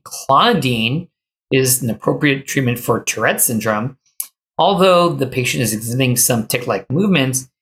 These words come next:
it does not meet the criteria for Tourette syndrome, as this requires two or more motor tics and at least one vocal tic. Choice C, cognitive behavioral therapy,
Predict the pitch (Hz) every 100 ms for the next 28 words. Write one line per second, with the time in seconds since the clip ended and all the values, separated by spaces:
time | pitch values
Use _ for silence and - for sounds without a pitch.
0 | _ - 170 135 151 151 127 127 120 113
1 | 120 117 117 110 - 113 101 - 147 135
2 | 110 - _ _ _ - 113 147 170 156
3 | 139 123 123 - _ - - 226 226 160
4 | 147 143 143 123 139 147 131 - 107 -
5 | - _ _ _ _ - 123 123 120 -
6 | 131 139 - - - 107 120 120 - 107
7 | 113 107 104 - 113 101 - _ _ _
8 | _ _ _ - 208 190 - 269 226 147
9 | 147 - - 143 143 135 127 104 - 196
10 | 190 135 113 127